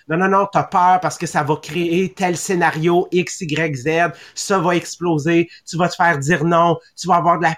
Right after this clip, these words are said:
peine, ça va faire mal. » Fait qu'on se laisse guider par ça, tout comme pour le plaisir, on se laissera pas nécessairement guider par, en fait, l'action qui va nous apporter du bonheur, mais sur l'interprétation de, « Ah,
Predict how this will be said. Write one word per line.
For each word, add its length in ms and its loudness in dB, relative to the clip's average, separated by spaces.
peine, 300 -2
ça 200 -2
va 120 0
faire 260 -4
mal. » 260 -2
Fait 180 -6
qu'on 140 -2
se 140 -6
laisse 420 0
guider 300 0
par 200 -4
ça, 300 -8
tout 160 -2
comme 520 -2
pour 160 0
le 180 2
plaisir, 800 0
on 140 2
se 140 -4
laissera 380 0
pas 140 -4
nécessairement 640 -2
guider 540 -2
par, 640 0
en 160 2
fait, 300 -4
l'action 560 0
qui 140 -8
va 100 0
nous 140 -2
apporter 400 -4
du 180 -8
bonheur, 320 0
mais 240 -6
sur 420 -4
l'interprétation 1080 0
de, « 100 0
Ah, 280 0